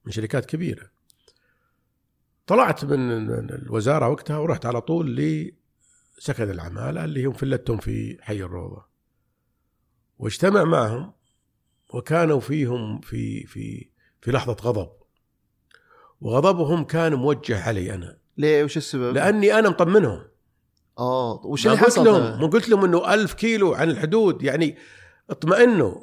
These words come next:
Speaker 2: وش اللي
Speaker 1: اللي
Speaker 2: حصل؟
Speaker 1: حصل وش في إنه واحدة من الصواريخ اسكت
Speaker 2: <laughs>
Speaker 1: مرت في سماء الرياض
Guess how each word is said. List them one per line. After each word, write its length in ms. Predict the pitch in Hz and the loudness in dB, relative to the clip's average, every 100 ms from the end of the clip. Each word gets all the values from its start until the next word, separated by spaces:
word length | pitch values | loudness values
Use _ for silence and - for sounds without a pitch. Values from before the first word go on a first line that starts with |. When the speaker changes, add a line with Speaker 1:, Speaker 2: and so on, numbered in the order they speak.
| - | -6
Speaker 2:
وش 120 | 147 | 0
اللي 100 | 147 | 4
Speaker 1:
اللي 120 | 185 | 6
Speaker 2:
حصل؟ 80 | 214 | 6
Speaker 1:
حصل 240 | 262 254 | 6 6
وش 260 | 247 247 247 | 6 4 2
في 400 | 220 226 220 214 | 2 4 2 0
إنه 160 | 202 202 | 0 4
واحدة 380 | 220 233 202 | 4 4 4
من 120 | 240 226 | 4 4
الصواريخ 500 | - 220 196 180 160 | 4 6 6 4 0
اسكت 540 | - 147 - - _ _ _ - | -4 -4 -4 -8 _ _ _ -20
Speaker 2:
<laughs> 400 | - - - _ | -20 -20 -20 _
Speaker 1:
مرت 340 | - 240 262 240 | 6 8 8 6
في 100 | 247 | 4
سماء 380 | 240 220 202 175 | 6 6 6 6
الرياض 680 | 160 165 151 202 - _ | 4 2 0 -2 -8 _